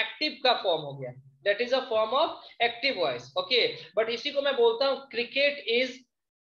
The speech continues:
played by me", तब क्या होगा? "Cricket is played by me" है, तो मेरा क्या हो जाएगा? "Cricket is played by me", तब क्या होगा बताइए?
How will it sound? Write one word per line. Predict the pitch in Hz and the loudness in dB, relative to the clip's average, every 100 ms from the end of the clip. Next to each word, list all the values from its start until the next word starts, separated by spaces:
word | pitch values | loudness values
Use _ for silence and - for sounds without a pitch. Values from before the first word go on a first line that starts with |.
| _ _ _ _ _ _ _ _ _ _ _ | _ _ _ _ _ _ _ _ _ _ _
played | 226 254 254 254 | 2 4 4 4
by | 240 220 | 2 2
me", | 220 226 - _ _ | -4 -6 -14 _ _
तब | 254 254 | -2 2
क्या | 262 | 4
होगा? | 247 233 | 6 4
"Cricket | 233 - 262 254 | 2 -4 2 2
is | 254 247 233 | 2 -4 2
played | 233 233 | 4 6
by | 226 226 | 4 2
me" | 233 | 0
है, | 220 220 | -2 0
तो | 226 226 _ _ 185 | -2 -4 _ _ 0
मेरा | 220 | 0
क्या | 226 233 | 2 2
हो | 214 | 2
जाएगा? | 208 202 214 - _ _ _ _ _ _ _ _ _ _ _ _ - | 2 2 0 -8 _ _ _ _ _ _ _ _ _ _ _ _ -8
"Cricket | 202 247 247 240 | -6 2 0 0
is | 240 - | -8 -4
played | 214 214 214 | 0 0 2
by | 202 190 | 0 0
me", | 214 220 _ _ _ - | -4 -6 _ _ _ -2
तब | 233 233 | -2 0
क्या | 233 | 2
होगा | 208 175 | 2 2
बताइए? | 160 165 208 185 135 | 0 0 0 0 -2